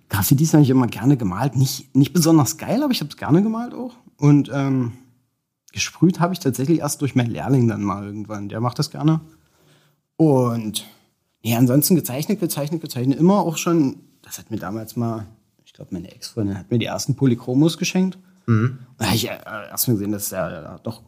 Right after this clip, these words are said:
Speaker 1: auch nochmal Unterschiede gibt, so.
Speaker 2: Ja.
Speaker 1: Ja, und dann bin ich auf denen hängen geblieben und die ersten Zeichnungen, ich hab jetzt, bin jetzt mit dem Studio umgezogen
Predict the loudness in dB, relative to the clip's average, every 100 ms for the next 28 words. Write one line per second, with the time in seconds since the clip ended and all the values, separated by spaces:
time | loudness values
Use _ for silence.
0 | -12 -10 -6 -4 -2 -4 -4 -2 -2 0
1 | -2 -2 2 4 4 2 -2 -14 -20 _
2 | _ _ _ -8 -6 -2 -2 -2 -4 -2
3 | -4 -4 -6 2 6 6 4 2 -2 -4
4 | -4 -6 -6 -18 _ _ _ _ _ -10
5 | -4 -2 -2 -4 0 2 2 -2 -12 -4
6 | 2 2 2 -4 -4 -4 -2 2 4 4
7 | 2 -4 -4